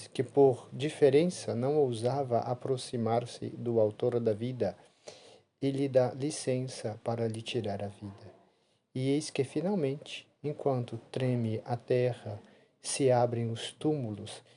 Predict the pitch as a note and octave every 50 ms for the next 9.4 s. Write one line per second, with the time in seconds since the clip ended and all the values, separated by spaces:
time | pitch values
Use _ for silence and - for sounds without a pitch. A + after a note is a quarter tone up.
0 | _ _ _ _ - A#2+ - - B2+ A#2 G#2+ - A2 B2 B2+ A#2+ A2+ A#2 A#2 A2+
1 | A#2 A#2 A2+ A2 - - - A#2+ A2+ G#2+ A2 G#2+ G2+ G2+ G2+ G2+ G#2+ A#2 A#2 A2+
2 | C3 C#3+ - - D3 C3 B2 B2+ - - D3 D3+ D3 - _ _ _ _ _ _
3 | _ _ _ _ C#3 C#3 C#3 C3+ C3 - - - - - B2 A#2+ A#2+ - - A#2
4 | A2 G#2 G#2+ G#2+ G#2 G2+ A2+ B2+ C3+ C#3 C3+ C3+ C#3+ D3+ E3 E3 E3 - - -
5 | - B2+ A#2 A2+ A2 A2 G#2+ G#2+ A2+ A2 A2 A2 A2+ A#2 B2+ - - - _ _
6 | _ _ _ _ _ _ _ _ - - D3+ C#3+ C#3+ C#3+ C#3 - - C#3 C3 B2
7 | A2 A2 - - - - C#3+ D3 D3 - - - - A#2 A2 - - - - B2+
8 | C3 C3+ - - - E3+ D#3+ C#3 B2 B2 B2 A#2 B2 A#2 A#2+ A#2 A#2+ A#2+ B2 B2+
9 | B2 C3 D3 D#3+ D3+ C#3 A#2+ G#2+